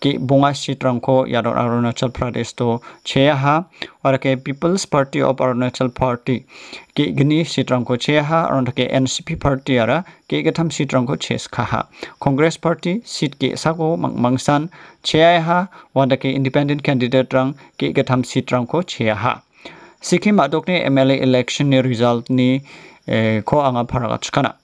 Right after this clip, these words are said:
Da Sikkim, ah, Krantikari Morcha S K M party yan gnigipa changna joljol sorkari ko rukthai ha ne kobro parataha. Sikkim Assembly o seat rang dam kolachi gni gnang. Jeoni kon da Sikkim Krantikari Morcha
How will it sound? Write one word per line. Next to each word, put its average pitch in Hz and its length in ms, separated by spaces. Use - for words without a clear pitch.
Da 135 100
Sikkim, 180 600
ah, 123 320
Krantikari 156 720
Morcha 131 560
S 135 220
K 147 220
M 147 180
party 143 380
yan 147 300
gnigipa 135 560
changna 135 400
joljol 131 400
sorkari 120 540
ko 131 180
rukthai 120 360
ha 117 180
ne 120 160
kobro 120 400
parataha. 117 540
Sikkim 185 500
Assembly 127 520
o 147 60
seat 139 320
rang 131 200
dam 123 180
kolachi 117 420
gni 120 220
gnang. 120 340
Jeoni 131 420
kon 135 320
da 131 100
Sikkim 151 420
Krantikari 131 600
Morcha 131 580